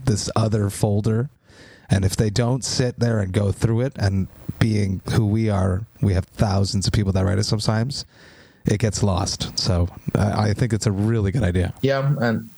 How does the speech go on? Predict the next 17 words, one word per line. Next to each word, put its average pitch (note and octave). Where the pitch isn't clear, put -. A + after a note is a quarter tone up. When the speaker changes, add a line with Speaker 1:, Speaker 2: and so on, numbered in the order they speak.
Speaker 2:
thank C3+
you. A#2+
And, A2
um, G#2+
it's -
something D3+
that, B2+
you B2
know, A#2
it, A#2+
we, B2
we've A#2+
been B2+
working C#3
on B2
it G2+
since, -